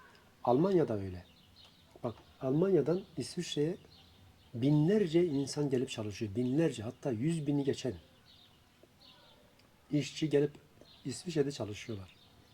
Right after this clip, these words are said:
Almanya başka yerden işçi alıyor. Nasıl oluyor bu? Yani Almanya'nın işçiye ihtiyacı varken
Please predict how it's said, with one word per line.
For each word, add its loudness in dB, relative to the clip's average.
Almanya 2
başka 0
yerden 6
işçi 0
alıyor. -8
Nasıl 2
oluyor 4
bu? -6
Yani -2
Almanya'nın 6
işçiye 4
ihtiyacı 2
varken -2